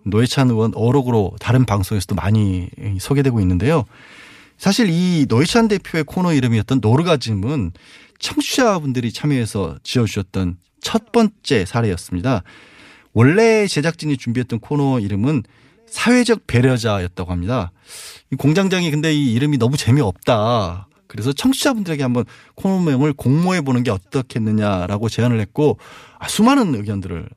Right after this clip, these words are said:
어, 주셨어요. 노인과 바다, 노가리, 노가리 <laughs> 이런 이름들 중에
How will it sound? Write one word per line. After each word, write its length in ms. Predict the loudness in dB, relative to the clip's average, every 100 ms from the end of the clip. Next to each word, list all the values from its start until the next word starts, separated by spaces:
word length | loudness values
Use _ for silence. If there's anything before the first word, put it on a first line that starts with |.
| _
어, 180 | -10 -10 -8
주셨어요. 640 | -6 -4 -2 -2 -2 -2 -4 -20 -20 -20 -6
노인과 460 | 2 4 4 2 0
바다, 380 | -2 -8 -10 _ _ _ _ _ -6
노가리, 460 | -2 0 0 -4 -10 _ -20 -18 -20 _
노가리 280 | -6 -4 -2
<laughs> 600 | -4 -6 _ -20 -20 -2
이런 260 | 0 2
이름들 360 | 0 0 -2 -4
중에 260 | -4 -4